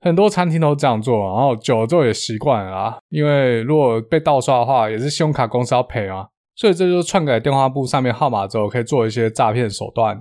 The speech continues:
如果要再演得真一点，我可以再回头打电话给鼎泰丰，帮他们下订单。这样半小时之后，他们去鼎泰丰还真的可以拿到餐点，就完全不会知道自己的信用卡号已经外泄了。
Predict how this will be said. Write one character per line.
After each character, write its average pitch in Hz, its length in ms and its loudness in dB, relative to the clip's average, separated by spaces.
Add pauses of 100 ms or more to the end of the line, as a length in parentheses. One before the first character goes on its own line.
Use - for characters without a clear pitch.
(160)
如 175 80 2
果 160 40 6
要 151 80 4
再 156 140 4
演 131 180 0
得 104 120 -4
真 123 180 2
一 127 60 2
点， 120 100 2
我 101 80 -2
可 127 100 -2
以 123 40 0
再 120 160 0
回 127 180 -2
头 127 220 -2
打 120 100 0
电 113 80 -2
话 135 100 0
给 117 140 0
鼎 110 160 -4
泰 120 180 0
丰， 113 220 0
帮 117 140 0
他 120 80 0
们 117 100 0
下 117 220 2
订 117 180 0
单。 104 340 -2 (120)
这 190 100 2
样 160 100 2
半 170 160 4
小 135 160 -2
时 117 140 -6
之 120 80 0
后， 127 80 4
他 131 100 -2
们 127 60 -2
去 117 360 0
鼎 117 140 -2
泰 131 200 0
丰 123 200 0
还 113 220 0
真 143 160 0
的 139 140 2
可 127 160 0
以 117 60 2
拿 110 200 -2
到 123 140 2
餐 120 200 -2
点， 113 200 -2
就 123 160 0
完 131 160 2
全 131 240 0
不 135 120 0
会 147 140 4
知 131 220 -4
道 127 200 4
自 110 140 -4
己 127 60 0
的 104 120 0
信 107 140 -2
用 135 80 0
卡 117 160 -4
号 127 100 0
已 117 40 -2
经 113 120 -6
外 127 160 2
泄 104 300 -2
了。 98 120 -10